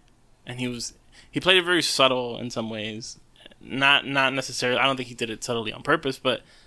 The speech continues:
in the mockumentary ones, I feel like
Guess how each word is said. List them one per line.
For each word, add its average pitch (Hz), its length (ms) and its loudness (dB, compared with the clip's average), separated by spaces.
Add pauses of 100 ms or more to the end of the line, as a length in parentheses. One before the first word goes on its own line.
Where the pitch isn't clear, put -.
(300)
in 143 100 2
the 151 60 4
mockumentary 170 680 4
ones, 127 260 -2
I 120 60 4
feel 160 180 0
like 156 480 0